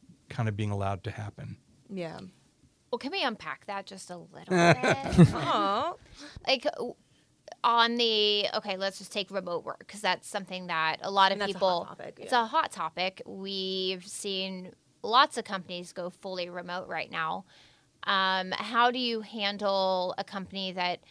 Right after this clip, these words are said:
Speaker 3: maybe wants to be fully in the office, but you have an employee who, yes, agreed to be fully in the office, but is like, "I need to be remote now"? What do you do?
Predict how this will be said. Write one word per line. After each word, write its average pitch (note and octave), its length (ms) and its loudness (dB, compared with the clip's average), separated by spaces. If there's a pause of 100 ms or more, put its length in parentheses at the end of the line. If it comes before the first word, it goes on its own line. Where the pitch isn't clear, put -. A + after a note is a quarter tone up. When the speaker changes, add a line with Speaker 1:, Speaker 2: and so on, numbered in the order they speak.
(200)
Speaker 3:
maybe G3+ 280 -2
wants F#3 400 -6
to G#3 80 -10
be F#3+ 160 -4
fully F#3 360 -4
in F3 100 -6
the E3+ 100 -4
office, F3 420 -2
but G3+ 160 -4
you F#3 120 -8
have F3 200 -6
an F3+ 80 -8
employee F3+ 560 -8
who, F3+ 300 -8
yes, F#3 340 -4
agreed F#3 340 -6
to F3+ 60 -8
be F3 240 -4
fully F3 360 -8
in E3 100 -8
the D#3+ 80 -10
office, F3+ 420 -8
but F3 160 -12
is F3 160 -10
like, F3 220 -8 (540)
"I A#3+ 100 0
need C#4 160 -6
to C4+ 60 -12
be D#4 100 -8
remote D#4 320 -2
now"? F#3 340 -6 (520)
What A#3+ 100 -2
do C#4 60 0
you C4 80 -2
do? G3+ 400 0